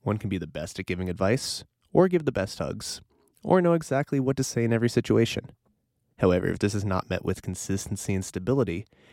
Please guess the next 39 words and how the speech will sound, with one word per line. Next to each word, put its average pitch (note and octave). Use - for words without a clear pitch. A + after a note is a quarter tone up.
then G2
the -
impact A#2
falls A2+
short -
and G2
we G2
truly G2+
aren't F#2
being -
there. -
This B2+
is A#2
not G#2+
to A2+
say G2+
that F#2+
being G2+
there G2
means F#2+
to -
overextend F#2+
ourselves F#2+
all E2+
the F2
time. -
Rather, G2+
that G#2+
person A2
you G2+
are F#2+
there G2+
for G2
knows F#2
they G2
can F#2+
count B2
on -
you -